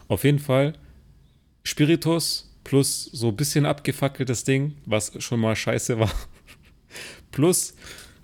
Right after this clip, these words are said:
äh, ich musste an dem Abend noch nach Wernau, weil wir hatten Mannschaftsbesprechung in der Halle.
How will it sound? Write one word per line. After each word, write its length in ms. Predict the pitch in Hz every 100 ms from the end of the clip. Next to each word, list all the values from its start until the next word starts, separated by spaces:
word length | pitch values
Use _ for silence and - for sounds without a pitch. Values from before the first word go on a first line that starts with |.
| -
äh, 440 | 107 110 113 113 110 - _ _ _ _ -
ich 160 | -
musste 300 | 143 147 143
an 100 | 123
dem 140 | 117 117
Abend 480 | 139 147 156 - - -
noch 160 | 113 98
nach 180 | 104
Wernau, 460 | 101 127 120 147 180 -
weil 200 | 107 101
wir 80 | 104
hatten 580 | 117 - 107 101 101 - -
Mannschaftsbesprechung 1080 | 113 147 131 - - - - 95 131 170 - - _ -
in 120 | 101
der 140 | 92
Halle. 300 | 110 107 135